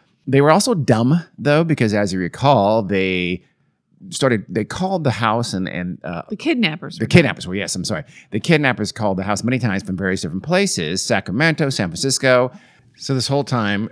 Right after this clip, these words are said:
Speaker 1: they were based in San Jose. They did little side trips to San Francisco or Sacramento to make phone calls, presumably to fool the police of where they were located.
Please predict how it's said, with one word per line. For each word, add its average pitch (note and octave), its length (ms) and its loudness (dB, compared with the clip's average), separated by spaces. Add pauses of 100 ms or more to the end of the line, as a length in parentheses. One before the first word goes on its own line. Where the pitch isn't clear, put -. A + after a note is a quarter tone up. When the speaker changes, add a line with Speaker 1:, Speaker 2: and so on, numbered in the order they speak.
Speaker 1:
they G2+ 280 -6
were F#2+ 420 -6
based F2+ 420 -6
in F#2+ 140 -6
San D2+ 160 -6
Jose. A#2+ 560 -2
They G2+ 220 -4
did F#2+ 240 -8
little G#2 180 -10
side F#2+ 440 -6
trips - 500 -8
to B2 180 -10
San F#2+ 240 -8
Francisco G2 440 -6
or D#2+ 80 -6
Sacramento G#2 720 -6
to - 140 -16
make D2+ 200 -6
phone G2+ 240 -6
calls, F#2 320 -6
presumably D#2 460 -10
to C2+ 100 -16
fool D2 240 -14
the C#2+ 80 -18
police F2 340 -8
of C#2 120 -14
where C#2 160 -10
they C2 100 -12
were B1+ 140 -12
located. F#2+ 480 -6